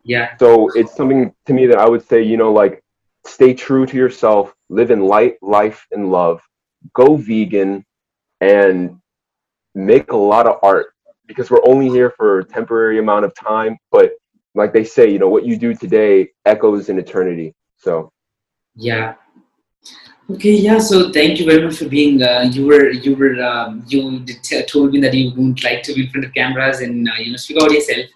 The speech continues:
Speaker 1: But anyway, I was able to connect with
Speaker 2: <laughs>
Speaker 1: you,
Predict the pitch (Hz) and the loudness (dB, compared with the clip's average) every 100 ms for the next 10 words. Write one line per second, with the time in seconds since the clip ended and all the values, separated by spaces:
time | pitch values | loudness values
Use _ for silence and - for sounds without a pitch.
0 | _ - - - _ 139 139 143 147 147 | _ -20 -20 -20 _ -2 0 2 4 6
1 | 143 147 139 147 151 156 160 160 165 151 | 6 6 4 0 4 4 4 -2 -2 -2
2 | - 170 165 - 196 220 | -2 -4 -6 -4 2 4